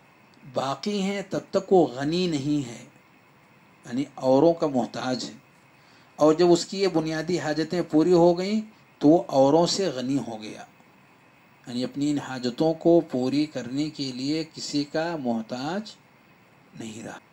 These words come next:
इंसान की बुनियादी हाजत है क्या कि उस हाजत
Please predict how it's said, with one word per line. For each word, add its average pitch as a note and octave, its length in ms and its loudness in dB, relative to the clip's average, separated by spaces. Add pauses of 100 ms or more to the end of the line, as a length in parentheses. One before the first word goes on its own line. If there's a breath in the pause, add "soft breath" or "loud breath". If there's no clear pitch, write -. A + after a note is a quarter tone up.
इंसान E3 380 -4
की F3 220 -2
बुनियादी C#3+ 600 -2
हाजत C3+ 460 -4
है B2 180 -6
क्या - 280 -18 (3250)
कि C3 320 -4 (240)
उस D3 220 -4
हाजत B2 640 -6